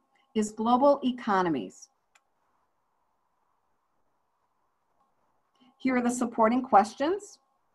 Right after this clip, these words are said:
The resources will help students learn about the effect of globalization on people, economies, and governments.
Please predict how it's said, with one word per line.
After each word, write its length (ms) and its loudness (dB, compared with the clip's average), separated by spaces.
The 80 -2
resources 680 0
will 120 4
help 240 4
students 400 -4
learn 240 4
about 260 4
the 80 -2
effect 400 2
of 80 -6
globalization 840 2
on 160 0
people, 520 -2
economies, 680 -2
and 140 -6
governments. 760 2